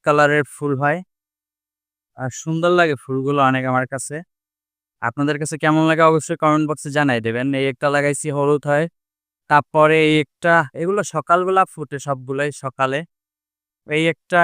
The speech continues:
এই যে ছোট হয়ে গেছে, সকালবেলা ফুটছিল আজকেই। তো এখন প্রায় আমি যখন ভিডিওটা করতেছি এখন একটা বাজে প্রায় দুপুর। তো সকাল আটটা নয়টার পর একদম সম্পূর্ণ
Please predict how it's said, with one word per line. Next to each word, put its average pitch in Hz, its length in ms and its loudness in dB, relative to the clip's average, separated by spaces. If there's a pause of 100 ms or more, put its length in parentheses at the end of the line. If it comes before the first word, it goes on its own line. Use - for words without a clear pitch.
এই 160 100 2
যে 165 180 -4
ছোট 165 240 -4
হয়ে 165 280 4
গেছে, 151 260 0
সকালবেলা 151 540 2
ফুটছিল 143 460 -8
আজকেই। 160 400 -4 (840)
তো 151 60 -4
এখন 165 320 2 (420)
প্রায় 151 480 6 (260)
আমি 147 240 2
যখন 151 320 -6
ভিডিওটা 156 420 -2
করতেছি 165 500 -12
এখন 160 220 -8 (1000)
একটা 156 300 -4
বাজে 156 260 0
প্রায় 151 260 0
দুপুর। 151 320 -2 (880)
তো 170 40 0 (160)
সকাল 180 280 2
আটটা 170 300 2
নয়টার 175 400 2
পর 185 160 2
একদম 170 360 0
সম্পূর্ণ 170 480 -2